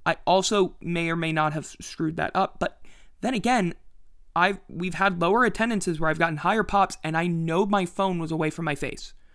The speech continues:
We're gonna have to get more scientific next year, I know that. But yeah. Um,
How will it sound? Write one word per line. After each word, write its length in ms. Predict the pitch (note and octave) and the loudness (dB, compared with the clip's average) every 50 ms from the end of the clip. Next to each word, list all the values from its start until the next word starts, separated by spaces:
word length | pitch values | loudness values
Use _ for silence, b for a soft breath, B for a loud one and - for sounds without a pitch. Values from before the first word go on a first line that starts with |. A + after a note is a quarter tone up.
| b b b b b b b | b b b b b b b
We're 100 | b D#3+ | b 2
gonna 120 | F3+ G3+ G3 | 2 4 4
have 160 | G3+ A#3+ - | 4 4 2
to 80 | - | 2
get 120 | A#3+ C4+ - | 0 0 0
more 140 | G#3+ A3 A3 | 2 0 2
scientific 500 | - G#3+ G3+ F3+ D#3 - G3 - E3+ - | 2 0 0 0 -2 -4 -4 -4 -4 -4
next 260 | D#3 D3+ - - - | -4 -4 -4 -4 -4
year, 120 | E3 D3+ | -2 -2
I 80 | D3 D3 | 0 0
know 180 | D3+ D3+ D3 | 0 0 -2
that. 240 | C#3+ D3 D3 C3+ - - - - - - b b b b b b b - | 0 -2 -2 -4 -6 -10 -18 -18 -16 -16 b b b b b b b -6
But 120 | C#3+ - | -6 -4
yeah. 180 | - - - - - - b b b b b - | -4 -6 -6 -8 -12 -14 b b b b b -6
Um, 300 | - G3 A3+ A#3+ A#3+ A3+ | -2 0 2 2 0 -2